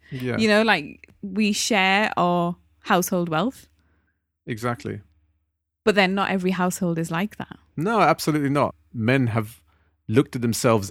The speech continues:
Speaker 1: as providers, which I said before, and, uh, to see, you know, their wives becoming that more than them, it could, you know, hit the self-esteem. It could, you know, hit your confidence or hit your, you know,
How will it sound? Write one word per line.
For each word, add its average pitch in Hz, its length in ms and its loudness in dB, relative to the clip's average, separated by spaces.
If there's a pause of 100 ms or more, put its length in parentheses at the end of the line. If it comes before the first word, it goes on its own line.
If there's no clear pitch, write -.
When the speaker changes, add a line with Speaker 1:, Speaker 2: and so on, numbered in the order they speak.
Speaker 1:
as 113 300 4
providers, 110 800 0
which 107 140 -10
I 113 40 -6
said 101 220 -8
before, 104 400 -4 (540)
and, 104 500 2 (280)
uh, 110 360 -2
to - 100 -8
see, 123 640 -2 (180)
you 123 100 -4
know, 110 120 2
their 107 300 0
wives 113 520 2
becoming 104 580 -4
that 104 260 0
more 113 320 0
than 104 240 -4
them, 107 380 0 (460)
it 139 140 -4
could, 127 260 -4
you 233 60 -4
know, 143 240 4 (200)
hit 180 260 -4
the 151 80 -6
self-esteem. 143 1000 -2
It 123 100 -12
could, 170 280 -6
you 143 100 -4
know, 117 160 0
hit 147 260 -4
your 131 440 2 (400)
confidence 113 640 -4
or 104 120 -6
hit 127 200 -8
your, 110 540 0 (140)
you 131 120 -8
know, 104 280 -4